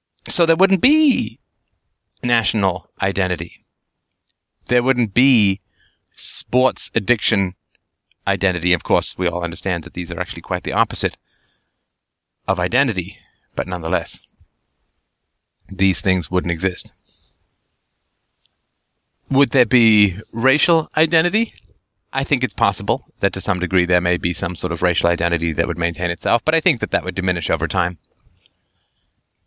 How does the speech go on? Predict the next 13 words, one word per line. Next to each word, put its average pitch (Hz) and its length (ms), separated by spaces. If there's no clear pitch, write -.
And 139 160
so 135 300
all 139 180
of 160 60
these 123 140
false 139 260
identities, 98 720
uh, - 720
you 98 180
know, 92 100
my 90 140
town, 110 380
my 85 220